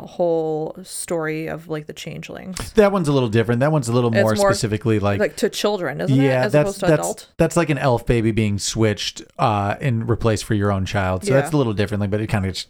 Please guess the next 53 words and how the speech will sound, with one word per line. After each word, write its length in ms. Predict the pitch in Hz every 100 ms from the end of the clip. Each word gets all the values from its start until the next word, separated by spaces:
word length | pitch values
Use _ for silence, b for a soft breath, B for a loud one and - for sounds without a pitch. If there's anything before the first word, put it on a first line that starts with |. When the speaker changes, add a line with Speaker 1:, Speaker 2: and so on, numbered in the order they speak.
| -
Speaker 2:
you 100 | 139
know, 60 | 98
throwing 260 | 139 127
it 140 | 101 95
in 80 | 98
there. 160 | 98 - B
Speaker 1:
Okay. 220 | 233 208 - _ -
Speaker 2:
Uh, 340 | 165 127 131 - -
so 360 | - 190 151
the 140 | 143 165
idea 260 | 170 185
being 380 | 214 226 196 156
that 220 | 131 117
these 200 | 131 160
creatures 520 | - 160 156 123 107
are 160 | 127 123
not 180 | 131 117
a 60 |
new 240 | 107 139 185
thing, 340 | - 113 98
but 140 | 104 113
this 160 | 135
is 120 | 135
simply 360 | - 170 147 156
the 120 | 120
modernized 600 | 120 131 139 135 113 104
telling 480 | - - 175 120 98 - B B
of 120 | 120
mischie-, 500 | 123 - 151 151 -
of 180 | 151 117
mischievous 520 | 123 - 165 123 110
creatures 480 | - 147 - 113 98
messing 260 | 113 117
with 120 | 104 -
humans. 380 | 117 101 104 - B B B
So 140 | 156
with 160 | 151 170
our 100 | 160
disconnect 460 | 170 - 160 147
to 60 | 151
old 180 | 143 139
beliefs 360 | 123 127 120
and 160 | 117 107
lore, 340 | 147 123 104 - B B
these 160 | 147 143
encounters 460 | 156 151 147 123
are 60 | 120
just 240 | 113 -
being 180 | 120 104
categorized 500 | - 143 147 113 101
as 100 | 95
something 360 | - 104 104 101
new 360 | 170 190 107